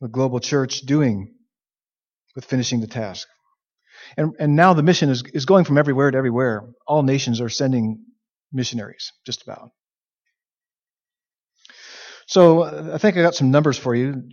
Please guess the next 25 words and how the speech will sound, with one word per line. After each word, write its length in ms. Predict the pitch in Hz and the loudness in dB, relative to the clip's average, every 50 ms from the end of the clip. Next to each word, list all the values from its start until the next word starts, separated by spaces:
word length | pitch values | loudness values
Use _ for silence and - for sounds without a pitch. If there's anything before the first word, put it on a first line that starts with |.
| - _ | -20 _
For 140 | - 143 135 | -14 -14 -12
you, 160 | 120 123 123 _ _ _ _ _ _ _ _ _ - | -12 -14 -16 _ _ _ _ _ _ _ _ _ -20
your 360 | 185 170 151 151 139 139 139 | -16 -14 -10 -6 -4 0 2
eyes 180 | 143 147 139 | 4 4 4
might 220 | 143 139 131 120 - | 4 2 2 0 -2
glaze 280 | 127 127 123 123 113 | -2 -2 -2 0 0
over 180 | 127 127 123 123 | -2 -2 -2 -4
with 140 | 117 113 - | -8 -8 -6
these, 240 | 117 110 113 117 113 | -4 -4 -4 -4 -4
but, 260 | 110 113 113 113 - | -6 -8 -8 -8 -10
um, 360 | 123 120 110 104 107 107 113 _ _ _ _ _ _ _ _ _ _ _ _ _ _ _ _ _ _ 254 _ _ _ _ | -12 -10 -10 -10 -10 -12 -16 _ _ _ _ _ _ _ _ _ _ _ _ _ _ _ _ _ _ -20 _ _ _ _
the 80 | - 135 | -20 -18
total 340 | - - - 180 180 175 165 | -10 -2 0 0 2 4 4
number 200 | 160 160 156 147 | 4 4 4 2
of 80 | 127 | 2
people 220 | - 170 156 151 135 | 0 -2 -2 -2 -2
groups 280 | 127 135 131 - - | -2 -4 -4 -4 -4
in 60 | 143 | -2
the 80 | 127 120 | -2 -2
world 440 | 113 117 127 135 135 120 113 110 113 - - - - - | 0 0 0 0 0 0 -2 -4 -6 -12 -20 -14 -6 -4
are 100 | 147 135 | -2 0
about 220 | 127 135 135 135 | 2 0 0 0
sixteen 420 | - - 143 - - 143 131 123 | -2 -4 -2 -2 0 0 0 0
thousand, 540 | 120 117 110 110 107 104 107 110 123 120 117 _ _ _ _ _ _ _ _ _ _ _ _ _ _ _ _ _ - | 0 -2 -4 -4 -4 -6 -8 -12 -14 -16 -18 _ _ _ _ _ _ _ _ _ _ _ _ _ _ _ _ _ -8
which 420 | 156 143 - - - - - - | -8 -6 -4 -4 -6 -6 -8 -14